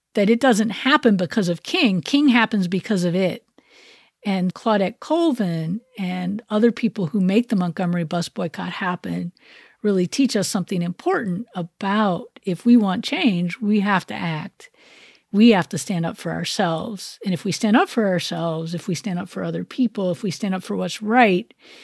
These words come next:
then maybe other people join us and we have a movement. And I think we're seeing that now, but we don't always see that. And so it's one of the things that I really emphasize with students is the importance of ordinary people acting,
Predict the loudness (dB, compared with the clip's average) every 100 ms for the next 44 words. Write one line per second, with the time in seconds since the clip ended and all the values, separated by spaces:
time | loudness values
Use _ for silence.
0 | -20 _ _ 0 2 2 2 0 0 -2
1 | -2 -4 -2 -2 0 0 0 -2 -4 -4
2 | -2 -2 -2 -2 2 2 2 0 -2 -6
3 | -12 _ _ _ -20 _ 0 2 4 4
4 | 2 2 4 6 6 4 0 0 0 -2
5 | -6 -10 _ _ _ _ _ _ _ _
6 | _ -6 -2 2 4 4 2 2 0 -2
7 | -4 -6 -6 -8 -12 -18 _ _ _ -4
8 | -4 -2 0 0 -2 -2 0 0 -2 -4
9 | -4 -4 -2 -2 -2 -2 -2 -2 0 0
10 | -2 -2 -6 -6 -10 -10 -10 -10 -8 -10
11 | -10 -8 -6 -6 -10 -14 -18 _ -20 _
12 | -4 -2 -2 -2 -2 -4 -4 -4 -4 -4
13 | -2 -2 -4 -6 -12 -12 -10 -8 -10 -12
14 | -14 -14